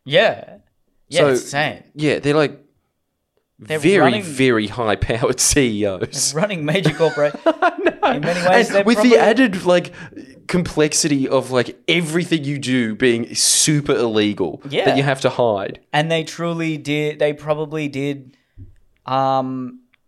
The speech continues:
Speaker 1: make it themselves. I'm sure there's some nepotism in the drug game, but it's in many ways a bit more noble than, uh, than just your run-of-the-mill
Speaker 2: <laughs>
Speaker 1: C E O who
Speaker 2: Yeah.
Speaker 1: probably has a lot of connections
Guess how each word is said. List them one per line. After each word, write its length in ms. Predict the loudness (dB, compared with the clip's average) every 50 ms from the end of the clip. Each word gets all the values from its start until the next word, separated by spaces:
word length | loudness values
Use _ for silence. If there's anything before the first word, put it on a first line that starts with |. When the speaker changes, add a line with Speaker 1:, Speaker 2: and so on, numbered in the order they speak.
| _ _ _ _ _ _ _ _ _ _ _
Speaker 1:
make 280 | -6 -4 -4 -4 -4 -6
it 80 | -8 -8
themselves. 720 | -8 -8 -4 0 2 2 2 0 -4 -10 -20 -20 -20 _ _
I'm 100 | -10 -10
sure 200 | -4 -2 0 0
there's 160 | 0 -2 0
some 240 | -2 -2 -2 -2 -2
nepotism 540 | -4 -4 -6 -8 -12 -12 -12 -12 -12 -12 -12
in 80 | -12
the 60 | -14
drug 300 | -10 -6 -4 -4 -4 -4
game, 440 | -6 -6 -6 -6 -8 -10 -12 -14 -10 -10 -10 -10 -10 -20 -20 _ _ _ _ _ _ _ _ _ _ _
but 640 | -2 2 4 4 6 4 4 2 -2 -6 -18 _ _ _ _ _ _ _ _ _ _ _ _ _ _ _
it's 220 | -10 -10 -8 -10 -12
in 200 | -10 -8 -6 -2
many 220 | -2 -2 -2 0
ways 420 | 2 4 4 4 4 0 -4 -10 -14 -18 _ _ _ _ _ _ _ _ _ _ _ _ _ _ _ _ _ _ _ _ _ _ _ _ _ _ _ _ _ _ _ _ _ _ _ -18 -10
a 40 |
bit 120 | -8 -6 -2
more 140 | 0 0 2
noble 460 | 4 4 2 2 2 -4 -10 -10 -10
than, 240 | -4 -4 -4 -2 0
uh, 280 | 0 0 0 0 -2 -4 -6 -4
than 100 | -4 -2 -2 -2 -4
just 240 | -2 0 0 0 0
your 100 | 2 4
run-of-the-mill 520 | 4 4 4 2 0 2 2 2 4 2
Speaker 2:
<laughs> 100 | 2 2
Speaker 1:
C 180 | 2 2 4 4
E 40 | 4
O 180 | 4 4 4
who 80 | 2 -2
Speaker 2:
Yeah. 60 | -2 -2
Speaker 1:
probably 240 | -2 -2 2 2
has 140 | 2 2 2
a 40 | 0
lot 140 | -2 -2 -2
of 80 | -2
connections 680 | -4 -6 -4 -4 -6 -6 -8 -12 -12 -10 -12 -16 -18 -20